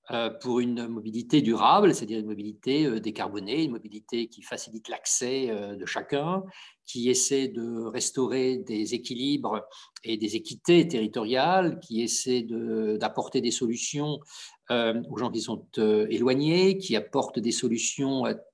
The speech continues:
toutes les problématiques de logistique de, euh, circuits courts, toutes choses dont nous parlons beaucoup,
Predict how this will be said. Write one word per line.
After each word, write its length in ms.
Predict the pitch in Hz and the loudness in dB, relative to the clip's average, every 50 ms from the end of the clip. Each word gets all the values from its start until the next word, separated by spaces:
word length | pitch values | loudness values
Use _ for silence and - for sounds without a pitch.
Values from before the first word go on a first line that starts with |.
| _ _ | _ _
toutes 160 | - 180 170 | -2 0 2
les 80 | 170 127 | 2 2
problématiques 560 | - - 113 110 110 113 - - - 165 135 | 0 2 2 2 2 2 0 0 -2 -2 0
de 80 | 117 113 | 2 2
logistique 640 | 104 107 107 120 113 - - - 151 - - - 135 113 104 - - - - - - - - | 2 2 2 0 -2 -2 0 0 0 0 0 0 2 2 0 0 -6 -16 -20 -20 -20 -20 -16
de, 600 | 113 101 135 127 131 131 131 123 123 117 127 127 - - - | -4 4 6 8 8 10 10 8 8 6 2 -2 -4 -4 -4
euh, 340 | 113 113 113 110 110 107 107 | -2 0 0 0 0 0 0
circuits 380 | - - 113 - - 147 147 | 0 0 -2 -2 -2 -2 0
courts, 440 | - 190 208 226 247 247 208 127 113 110 107 - - - | 2 4 6 6 8 6 6 6 4 2 0 -2 -4 -4
toutes 140 | 190 190 190 - - - | -4 -4 -4 -6 -12 -8
choses 400 | - - - - 220 254 254 220 | -8 -2 4 6 6 6 6 6
dont 120 | 165 147 151 | 6 6 6
nous 140 | 160 165 | 6 6
parlons 360 | 165 170 165 139 151 170 165 156 | 6 4 4 6 6 6 6 6
beaucoup, 600 | 143 151 147 - - 156 170 196 262 285 269 - | 4 2 0 0 -2 -4 -2 0 0 -2 -2 -6